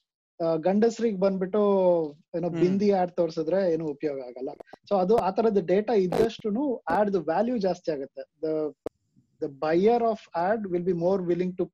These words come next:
Speaker 1: pay, ಆ, you know, money if it is specific, if he knows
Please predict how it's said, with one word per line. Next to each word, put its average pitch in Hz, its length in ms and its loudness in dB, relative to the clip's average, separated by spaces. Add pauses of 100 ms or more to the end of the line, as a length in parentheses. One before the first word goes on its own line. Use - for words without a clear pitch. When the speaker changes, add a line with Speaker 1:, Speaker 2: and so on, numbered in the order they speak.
Speaker 1:
pay, 170 240 -2 (520)
ಆ, 147 260 -2
you 151 120 -4
know, 196 160 -2
money 185 540 -2 (160)
if 185 360 -4
it 165 60 -2
is 170 120 0 (120)
specific, 165 420 -4
if - 440 -6
he 170 80 2
knows 185 140 2